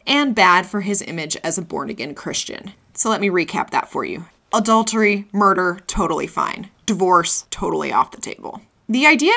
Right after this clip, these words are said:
to make the killing look like a robbery and shoot Diane outside of her support group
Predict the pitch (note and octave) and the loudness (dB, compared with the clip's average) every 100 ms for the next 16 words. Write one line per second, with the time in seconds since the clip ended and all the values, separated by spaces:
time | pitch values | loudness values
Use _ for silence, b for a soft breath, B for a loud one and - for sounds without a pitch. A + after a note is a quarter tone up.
0 | - A4 A#3+ G3+ G#3+ A3 G#3+ A3 G3 G3 | 2 2 2 4 2 -2 -6 -2 -2 -2
1 | F#3 F#3 G3+ F#3+ E3+ D#3+ C#3 D#3 F3 F3 | -2 -2 -2 -2 -2 2 6 6 4 2
2 | F3 F3+ - D#3+ - - - G#3+ - F#3+ | 2 0 -2 -6 -4 -2 0 -2 2 2
3 | E3 E3 E3 - D#3 - D#3+ E3 - E3 | 4 2 0 0 0 0 -2 -4 -2 2
4 | - D3 D#3+ D3+ - F3+ F3+ | 2 0 -6 -4 -2 -2 -2